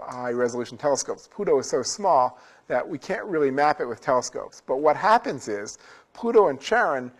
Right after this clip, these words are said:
eclipse each other from the Earth. And so watching very closely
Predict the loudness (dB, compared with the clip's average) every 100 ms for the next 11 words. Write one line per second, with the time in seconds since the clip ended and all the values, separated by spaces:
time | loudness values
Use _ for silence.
0 | _ -10 -6 -4 -4 -6 -8 -4 -2 -2
1 | -6 -6 0 0 -2 -10 _ _ _ -16
2 | -8 -4 2 2 2 -6 -2 4 6 4
3 | 0 -2 -4 0 4 6 4 -2 2 2
4 | 2 -6 -10